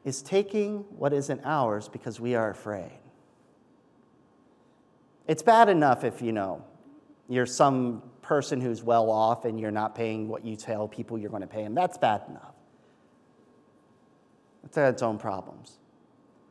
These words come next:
But this is a commandment not about that necessarily.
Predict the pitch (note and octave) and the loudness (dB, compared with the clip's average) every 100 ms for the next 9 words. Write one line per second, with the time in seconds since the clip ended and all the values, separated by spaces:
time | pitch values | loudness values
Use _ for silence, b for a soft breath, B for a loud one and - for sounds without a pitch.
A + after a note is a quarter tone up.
0 | b b b - D3 C#3 - - - F#3 | b b b -4 -2 -2 -12 -20 -4 -2
1 | F#3 - F3 - - C3 C#3+ C#3+ D#3 D#3+ | -2 -4 -4 -6 -12 -12 -4 0 2 2
2 | C#3 C3 B2 A#2 A2+ G2 G2+ - C#3 C#3 | 0 -2 -4 -4 -2 -4 -6 -4 -2 -2
3 | A2+ G#2+ A2 - B2+ A2 F2 - | -4 -10 -12 -6 -4 -4 -6 -14